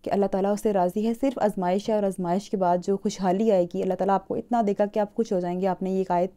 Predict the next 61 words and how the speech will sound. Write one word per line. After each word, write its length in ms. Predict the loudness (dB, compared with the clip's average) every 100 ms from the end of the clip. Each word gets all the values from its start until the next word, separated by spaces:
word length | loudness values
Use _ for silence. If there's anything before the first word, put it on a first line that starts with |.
| 0
पढ़ी 220 | 2 4
होगी, 220 | 2 0
इसका 200 | -6 -4
मफ़हूम 340 | -4 -4 -2 -2
है। 100 | -4 -10 -20 -20 -20 _ -8
और 380 | 0 2 2 2 2 2 0 -2
अल्लाह 180 | 2 4
ताला 240 | 6 6
जब 180 | 4 2 0 _ _ _ _
आसानी 380 | -4 0 2 4
से 120 | 4
नवाजता 420 | 2 2 0 0 -2
है 60 |
ना 80 | 2
मुश्किल 360 | 2 2 2 2
के 100 | 2
बाद, 180 | 2 0
तो 120 | 0
वो 80 | 0
आसानी 300 | 0 0 0
बड़ी 180 | 2 2
खूबसूरत 400 | 0 -2 -4 -4
होती 240 | -4 -6 -8
है, 140 | -8 -12 _ _ _ -2
और 80 | 2
फिर 120 | 6
वो 60 | 8
लॉन्ग 320 | 10 8 8
टर्म 200 | 6 4
आसानी 320 | 2 0 -2
होती 280 | -4 -8 -8
है, 100 | -4
ऐसा 240 | -2 0 2
नहीं 100 | 2
होता 180 | 0
कि 120 | 0 2
आई 180 | 4 2
और 60 |
ख़त्म 220 | 0 -2 -2
हो 100 | -4
जाती 240 | -6 -6
है, 40 | -4
वो 80 | -2
फिर 160 | 0
हमेशा 340 | 2 2 4 2
की 120 | 2
आसानी 380 | -2 -2 -6 -8
है। 80 | -10 -14 -20 -20 _ -8
इसीलिए 280 | 0 4 4
अल्लाह 120 | 4
ताला 140 | 2
से 80 | 0
दुआएं 200 | 0 0 0
मांगते 300 | -2 -2 -4
रहें 300 | -4 -4 -2
और 80 |
यकीन 380 | -2 0 2 2
रखिए 260 | 2 0 -4
कि 60 | -2
अल्लाह 160 | -2
ताला 240 | 0 0